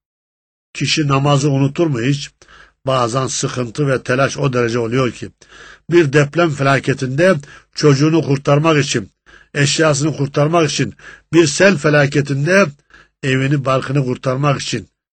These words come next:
veya bir hastası var, hastaneden tahlil neticesi istediler, kan istediler, ilaç istediler, oraya koş, oraya koş.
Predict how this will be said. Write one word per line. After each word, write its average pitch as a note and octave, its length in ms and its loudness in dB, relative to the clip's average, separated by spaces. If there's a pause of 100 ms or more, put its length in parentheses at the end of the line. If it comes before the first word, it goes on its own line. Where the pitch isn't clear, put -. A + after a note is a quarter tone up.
(140)
veya B2+ 420 2 (440)
bir C#3+ 120 2
hastası B2+ 560 -2
var, C#3+ 220 4 (280)
hastaneden D3+ 680 0
tahlil D3 400 2
neticesi C#3+ 500 0
istediler, D#3 560 0 (340)
kan F#3+ 220 2
istediler, D3 600 2 (300)
ilaç D#3+ 340 4
istediler, D3+ 580 4 (300)
oraya F3 360 4
koş, D3+ 260 2
oraya D3+ 320 4
koş. E3 360 2